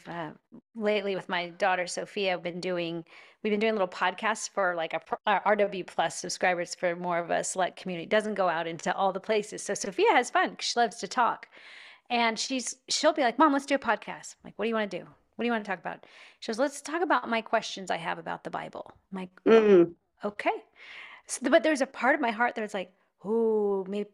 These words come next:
Speaker 1: people think she's, you know, quest-, the questions could be she's lost."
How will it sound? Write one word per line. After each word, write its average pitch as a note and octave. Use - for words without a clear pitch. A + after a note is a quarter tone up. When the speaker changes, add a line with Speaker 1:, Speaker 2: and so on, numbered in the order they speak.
Speaker 1:
people G#3+
think G#3+
she's, G#3+
you A3
know, F#3+
quest-, -
the G#3+
questions G#3+
could G#3+
be A3
she's G#3+
lost." G3